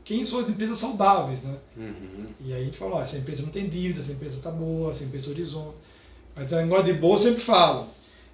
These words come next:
Speaker 1: quando você for investir numa ação, é, vamos supor, tem uma empresa que eu comprei ações, chama B R Properties. Ninguém conhece quase. O código é B R P R três na bolsa. O que que eles são? Eles são donos do J K.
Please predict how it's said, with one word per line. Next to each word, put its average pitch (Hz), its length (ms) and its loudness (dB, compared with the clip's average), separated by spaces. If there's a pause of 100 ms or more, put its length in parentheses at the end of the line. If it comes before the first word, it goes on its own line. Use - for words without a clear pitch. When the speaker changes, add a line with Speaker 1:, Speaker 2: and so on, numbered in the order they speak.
Speaker 1:
quando 143 140 -10
você - 60 -10
for 202 80 -2
investir 208 240 0
numa 170 180 8
ação, 196 560 4 (1700)
é, 147 460 -8
vamos 135 160 -10
supor, - 400 -6 (260)
tem 147 80 -8
uma 165 120 0
empresa 170 220 0
que - 60 0
eu 185 60 2
comprei 185 260 2
ações, 180 340 2
chama 175 180 0
B 165 80 2
R 180 200 4
Properties. - 580 -4 (960)
Ninguém 151 220 -6
conhece 214 320 2
quase. 147 300 -6 (1000)
O - 40 -20
código 151 200 -10
é 160 60 -2
B 147 120 -2
R 170 140 2
P 165 120 -4
R 160 180 0
três 120 420 -8
na 127 80 -14
bolsa. 113 380 -14
O - 680 -20
que 208 140 -8
que 233 80 -4
eles 262 140 0
são? 175 160 4
Eles 151 120 2
são 175 140 2
donos 185 200 4
do 202 80 0
J 190 260 0
K. 160 300 -6